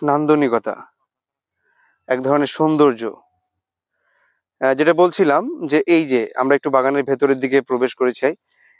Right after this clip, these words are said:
এইখানে যে গাছগুলো দেখছেন, এখানে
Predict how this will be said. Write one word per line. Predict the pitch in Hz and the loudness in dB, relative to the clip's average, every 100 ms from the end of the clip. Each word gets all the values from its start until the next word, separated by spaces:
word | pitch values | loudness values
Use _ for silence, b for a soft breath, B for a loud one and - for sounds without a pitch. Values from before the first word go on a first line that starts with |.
| _ | _
এইখানে | 175 180 214 226 220 | 0 0 0 2 2
যে | 196 185 160 147 - 135 | 2 4 2 0 -4 -4
গাছগুলো | 139 135 147 139 | -2 0 2 2
দেখছেন, | 135 - 196 269 b b b b _ - | 0 -2 -8 -10 b b b b _ -4
এখানে | 160 208 214 226 226 | 0 0 2 0 -2